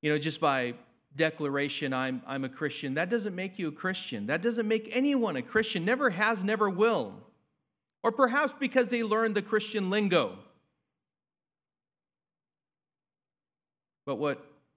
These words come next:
people are genuinely is what they will exhibit in their lives and really, over time, really prove who they are.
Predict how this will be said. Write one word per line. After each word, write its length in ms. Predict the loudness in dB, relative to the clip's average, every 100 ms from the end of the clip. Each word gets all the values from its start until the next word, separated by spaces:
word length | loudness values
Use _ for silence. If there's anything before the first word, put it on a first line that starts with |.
| _ -12
people 260 | -8 -6 -6
are 240 | -4 -4
genuinely 640 | -4 -6 -8 -10 -14 -16 -20 _ _ _ _ _ _ _ _ _
is 160 | -10 -6
what 160 | -6 -4
they 100 | -6
will 220 | -4 -6
exhibit 640 | -8 -6 -6 -4 -8 -10
in 80 | -8
their 140 | -6 -4
lives 560 | -6 -6 -8 -12 -16 -18 _ _ _ _ _
and 140 | -10 -6
really, 420 | -4 -6 -8 -10 -18 _ _ _ _ _ _ _ _ _ -8
over 260 | -8 -8
time, 560 | -10 -8 -8 -6 -10 -14 -10
really 220 | -6 -6
prove 760 | -6 -12 -8 -6 -6 -8 -14 -20 _ _ _ -12
who 100 | -8
they 160 | -6
are. 240 | -8 -12